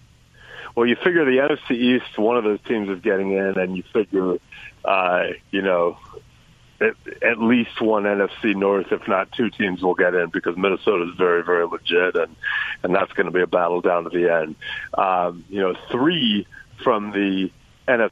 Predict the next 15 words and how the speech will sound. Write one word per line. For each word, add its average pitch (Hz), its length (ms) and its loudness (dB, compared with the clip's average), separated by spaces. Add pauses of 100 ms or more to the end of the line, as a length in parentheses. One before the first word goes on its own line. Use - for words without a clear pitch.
(140)
C 113 140 0
West 98 600 0
are 90 460 0 (180)
absolutely 98 1000 -2
playoff 98 540 0
worthy 92 380 -2
'cause 92 200 -4
I'm 87 120 -2
counting 95 300 -2
the 90 80 2
Rams 98 380 2
in 85 120 -4
there. 87 300 0 (400)
And 101 180 0
then, 98 360 0